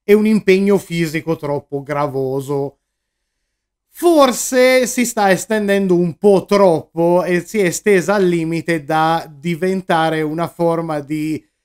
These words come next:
gatekeeping per chi non è nel massimo della forma. Dato che noi siamo l'ambiente nerd, non è esattamente il tipo di gente che vogliamo tenere fuori, va bene?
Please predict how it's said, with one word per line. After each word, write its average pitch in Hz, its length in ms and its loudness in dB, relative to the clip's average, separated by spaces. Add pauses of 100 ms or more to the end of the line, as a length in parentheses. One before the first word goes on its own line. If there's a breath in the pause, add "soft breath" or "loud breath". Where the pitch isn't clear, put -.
(160)
gatekeeping 190 1300 0
per 180 180 -4
chi 175 180 -4
non 170 220 -2
è 160 80 -4
nel 160 180 -4
massimo 151 500 -8
della 147 220 -4
forma. 143 680 -6 (580)
Dato 226 420 0
che 185 120 2
noi 208 180 2
siamo 196 300 0
l'ambiente 180 640 0
nerd, 170 500 0 (120)
non 302 240 2
è 208 140 2
esattamente 180 720 -2
il 156 80 -4
tipo 175 280 -6
di 160 80 -2
gente 165 320 -4
che 165 60 0
vogliamo 156 320 -4
tenere 156 360 -4
fuori, 160 420 -2
va 147 120 -6
bene? 202 440 0